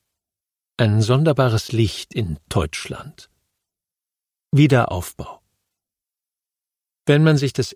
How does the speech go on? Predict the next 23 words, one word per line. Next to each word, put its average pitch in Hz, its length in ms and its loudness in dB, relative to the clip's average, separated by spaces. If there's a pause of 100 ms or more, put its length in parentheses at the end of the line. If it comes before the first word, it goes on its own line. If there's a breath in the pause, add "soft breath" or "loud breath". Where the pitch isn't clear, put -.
Elend 110 720 -2
und - 180 -8
die 104 120 -2
hoffnungslose 127 760 -2
Situation 135 680 -4
von 127 160 0
sechzehnhundertvierzig 113 1120 -4
vor - 200 -6
Augen 123 280 0
hält, - 360 -8 (640 soft breath)
dann 113 280 0
ist - 240 -8
das - 160 -4
Wiederaufleben 131 760 0
Brandenburgs 127 580 0
in 113 120 -2
der 104 120 -2
zweiten 117 380 -2
Hälfte 107 420 -2
des - 180 -8
siebzehnten 104 460 -6
Jahrhunderts 110 720 -2
bemerkenswert. - 960 -4